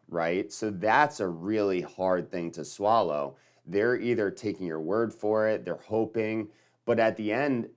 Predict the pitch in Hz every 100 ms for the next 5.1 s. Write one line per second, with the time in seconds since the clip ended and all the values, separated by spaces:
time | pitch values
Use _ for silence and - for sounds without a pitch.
0 | - 101 87 98 82 101 139 123 98 -
1 | 104 107 101 107 - - 113 131 131 90
2 | 92 87 82 82 _ _ _ _ _ _
3 | _ - - 120 120 101 110 - - -
4 | 151 - 98 85 82 - 82 80 78 76
5 | -